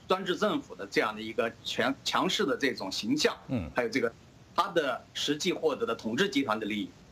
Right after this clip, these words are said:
Speaker 1: 所以呢，这一点呢，倒是跟美国、跟西方政府不同。西方政府很顾及普通老百姓的感受和利益。如果要是讲老百姓不满意、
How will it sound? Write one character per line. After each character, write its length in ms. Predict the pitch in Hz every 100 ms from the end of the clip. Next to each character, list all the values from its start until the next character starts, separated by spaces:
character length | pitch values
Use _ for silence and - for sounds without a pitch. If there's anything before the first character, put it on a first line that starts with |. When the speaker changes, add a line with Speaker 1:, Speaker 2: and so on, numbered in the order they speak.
| - -
Speaker 1:
所 160 | - 202
以 40 |
呢， 140 | 180 180
这 80 | 254
一 120 | 254
点 220 | 156 120
呢， 120 | 104 110
倒 220 | 170 135
是 200 | 123 123
跟 340 | - 156 156 143
美 240 | 123 117
国、 280 | 104 113 123
跟 120 | 139 165
西 220 | - 214
方 160 | 190
政 180 | 190 175
府 60 | 131 -
不 80 |
同。 240 | 110 - - - -
西 160 | - 233
方 160 | 262
政 160 | 233 220
府 100 | 117
很 180 | - 110
顾 200 | - 226
及 300 | - 127 165
普 220 | - -
通 160 | 113 165
老 120 | 165
百 160 | 170 -
姓 160 | 175
的 80 | 127
感 220 | - 92 -
受 200 | - 104
和 140 | -
利 180 | 117 127
益。 120 | 110 - - - -
如 140 | 151
果 120 | 202 214
要 100 | 196
是 60 |
讲 200 | 185 135
老 140 | 131 202
百 160 | 120
姓 180 | - 156
不 120 | 165
满 180 | 139 82 98
意、 220 | 156 151